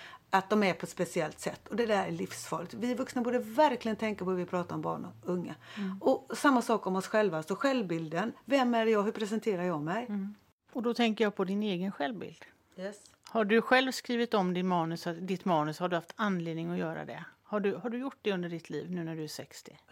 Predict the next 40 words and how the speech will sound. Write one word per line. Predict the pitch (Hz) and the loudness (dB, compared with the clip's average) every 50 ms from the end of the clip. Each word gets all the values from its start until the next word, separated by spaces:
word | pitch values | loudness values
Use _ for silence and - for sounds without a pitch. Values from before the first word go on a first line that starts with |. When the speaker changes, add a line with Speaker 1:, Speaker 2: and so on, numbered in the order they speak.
| - - | -10 -4
Speaker 2:
års | 214 160 151 180 - | -2 0 0 -2 -2
ålder? | - 160 156 151 180 | -2 -2 -4 -2 -4
Speaker 1:
Hundratusen | - - - 202 175 160 - - - 165 156 | -6 -6 -6 -6 -8 -8 -12 -16 -16 -14 -12
gånger. | 156 175 175 156 147 143 151 165 165 - - _ _ _ _ _ - - - - - - _ _ _ | -10 -10 -10 -10 -10 -12 -12 -14 -16 -18 -20 _ _ _ _ _ -20 -20 -20 -20 -20 -20 _ _ _
Alltså | - 226 226 - 254 | -4 -2 0 2 2
jag | 247 247 233 185 156 170 | 2 4 4 2 2 4
jobbade | 214 285 311 262 214 202 180 180 | 4 4 4 4 4 2 2 2
ju | 180 180 185 180 - - - - | 0 0 -2 -2 -6 -10 -20 -14
tjugo | - - - 277 269 247 202 165 - 196 | -6 2 4 6 6 6 4 2 0 2
år | 196 190 | 2 2
som | 175 - 170 160 | 2 0 -4 -6
socionom. | 151 - 165 - - 185 185 185 165 143 160 | -4 -4 -6 -2 0 0 2 2 2 2 2
Hade | 175 175 185 | 2 2 4
ju | 185 190 202 - - _ _ | 4 2 2 0 -2 _ _
inga | - 302 320 320 311 285 233 165 165 170 175 175 180 | 4 8 10 10 10 10 8 8 4 2 0 -2 -2
planer | - - 233 226 220 214 196 180 165 156 | -2 4 6 8 8 8 8 4 0 -6
på | 156 - 196 | 0 2 2
att | 170 160 - | 2 2 0
bli | - 160 | -4 -6
någon | 160 160 170 | -4 -4 -4
föreläsare | - - 220 196 185 175 160 160 151 143 160 160 - 165 160 | 0 4 4 6 6 4 2 -4 -8 -8 -8 -8 -6 -6 -6
eller | 160 160 | -4 -2
ha | 160 160 | -2 -2
ett | 165 165 | -2 -2
eget | - - 220 202 180 - 160 147 | 0 2 4 4 4 2 -2 -8
företag | - - 196 180 180 165 - - - - 175 160 | -2 2 4 4 4 2 0 -4 -4 -2 -2 -2
och | 165 160 | -2 -2
resa | 160 165 156 180 170 | -4 -4 -2 -2 0
runt | 175 180 165 156 147 | 0 0 -2 -2 -4
till. | - 170 170 170 - - - - - | -4 -4 -4 -4 -6 -10 -16 -14 -4
Alltså | - 247 233 262 | -2 0 0 0
det | 208 175 - | 0 -2 -4
fanns | - - 185 - | -8 -6 0 2
inte | 294 285 277 | 2 4 4
med | 220 240 233 | 2 0 0
min | 208 185 185 185 180 156 | 2 2 2 2 2 2
karta. | - - 208 214 214 180 - - - | 2 4 4 6 4 4 2 -4 -6
Där | 151 | -4
hade | 165 190 233 | -2 0 2
jag | 294 294 - | 4 4 2